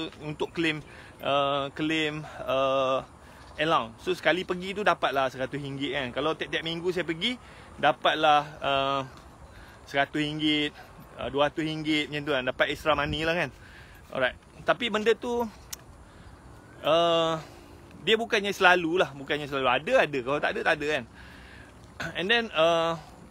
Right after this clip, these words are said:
yang part yang tak best tu, bila kita kerja dekat, uh, agensi kerajaan, macam saya ni kira macam nak selesaikan masalah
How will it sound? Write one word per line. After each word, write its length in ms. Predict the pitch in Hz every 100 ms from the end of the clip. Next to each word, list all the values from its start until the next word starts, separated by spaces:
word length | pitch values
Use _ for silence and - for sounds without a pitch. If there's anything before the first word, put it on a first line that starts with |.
| -
yang 500 | 156 180 190 185 185 - - - - -
part 180 | 226 180
yang 160 | 190
tak 220 | 190 - 170
best 240 | 226 170
tu, 120 | 151 175 - - - - - - -
bila 500 | 151 208 233 226 208 - -
kita 580 | 185 - 202 190 185 185 - - - -
kerja 360 | 170 160 190 175
dekat, 340 | 165 165 156 - - - 139
uh, 340 | 139 135 143
agensi 400 | 147 170 165 180
kerajaan, 480 | 165 160 127 127 143 - - - - -
macam 180 | - 165
saya 240 | 160 170 180
ni 260 | 202 202 202 - - - -
kira 240 | 160 175
macam 400 | 175 165 175 165
nak 300 | 165 180 -
selesaikan 500 | 175 175 185 170 170
masalah 320 | 160 170 165